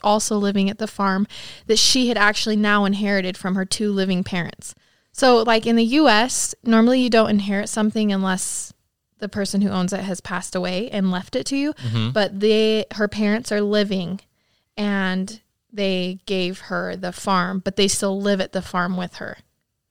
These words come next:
Speaker 1: We're
Speaker 2: Got
Speaker 1: in
Speaker 2: it.
Speaker 1: nineteen twenty-two, so, like, families all still live together and stuff like that.
Speaker 2: Yep.
Speaker 1: Victoria also had two kids,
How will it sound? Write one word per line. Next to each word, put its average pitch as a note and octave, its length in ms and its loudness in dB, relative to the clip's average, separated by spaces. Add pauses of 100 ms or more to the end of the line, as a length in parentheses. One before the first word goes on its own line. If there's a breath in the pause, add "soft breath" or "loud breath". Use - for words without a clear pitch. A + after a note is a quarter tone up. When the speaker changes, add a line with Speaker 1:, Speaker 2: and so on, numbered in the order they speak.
(440)
Speaker 1:
We're A3 120 2
Speaker 2:
Got C#4 60 6
Speaker 1:
in C#4+ 80 4
Speaker 2:
it. - 20 4
Speaker 1:
nineteen A#3+ 380 2
twenty-two, G3+ 420 0
so, F#3+ 140 -8
like, F#3+ 160 -6 (180)
families F#3 380 -2
all F3 120 0
still F3+ 280 -6
live F3+ 240 -2
together E3+ 420 -6
and E3+ 140 -10
stuff - 200 -10
like - 120 -14
that. - 240 -8
Speaker 2:
Yep. A#2+ 200 0 (640 soft breath)
Speaker 1:
Victoria A3+ 720 4
also G#3 300 2
had G#3 260 -4
two A3+ 220 -2
kids, G3+ 520 -4